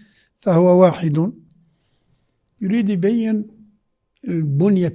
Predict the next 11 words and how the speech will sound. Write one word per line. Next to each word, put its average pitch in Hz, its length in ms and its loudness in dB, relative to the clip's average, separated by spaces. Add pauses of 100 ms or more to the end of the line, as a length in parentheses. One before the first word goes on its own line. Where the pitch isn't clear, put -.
الماهية 151 760 -2 (840)
في 151 720 -4 (1900)
البنية 165 440 -2
الذهنية 147 800 -4 (120)
كيف 165 300 -4
تكون. 160 720 -10 (520)
قلنا 165 540 -6 (840)
إذا 165 240 -6
أخذنا 151 800 -6 (1120)
الإنسان 160 680 -4
كمثال، 156 720 -8